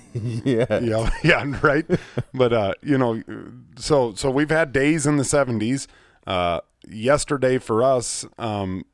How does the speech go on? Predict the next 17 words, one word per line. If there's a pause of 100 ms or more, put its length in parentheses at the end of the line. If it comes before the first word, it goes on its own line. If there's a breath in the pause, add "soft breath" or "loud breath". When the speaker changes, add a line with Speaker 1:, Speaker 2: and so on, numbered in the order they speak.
(520)
Speaker 2:
started
off
with
a
hell
of
a
lightning, (400 soft breath)
uh,
show,
and
then
we
Speaker 1:
Yeah.
Speaker 2:
literally
had
thunderstorms,